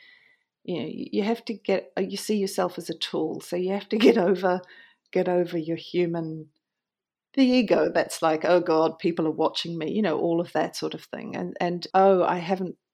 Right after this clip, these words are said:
I've missed it," or, you know, "The head is telling you stuff." So those pro-, moments when that happens,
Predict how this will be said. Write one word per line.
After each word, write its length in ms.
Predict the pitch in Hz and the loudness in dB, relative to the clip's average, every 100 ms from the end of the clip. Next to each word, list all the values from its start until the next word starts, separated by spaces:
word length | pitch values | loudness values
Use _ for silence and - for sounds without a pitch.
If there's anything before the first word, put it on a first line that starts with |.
| - | -6
I've 120 | 175 202 | -2 2
missed 360 | 196 190 - | 2 0 -8
it," 200 | - - | -10 -8
or, 200 | - 160 226 | -6 -4 0
you 80 | 208 | 0
know, 60 | |
"The 100 | 175 | -2
head 300 | - 180 175 | -2 0 0
is 140 | 156 - | -2 -6
telling 360 | 160 151 151 | -6 -6 -6
you 120 | 151 | -10
stuff." 320 | 160 - - - | -12 -12 -12 -8
So 260 | - 180 - - - - - - - - _ 185 | -4 -4 -6 -20 -20 -20 -20 -20 -20 -20 _ -2
those 260 | 190 185 | -2 -2
pro-, 340 | - 226 208 - | -4 0 0 2
moments 480 | 208 214 190 - 175 | 2 2 0 -2 -4
when 120 | 170 | -4
that 140 | 165 | -6
happens, 640 | - 160 - - 165 - | -6 -8 -8 -12 -12 -14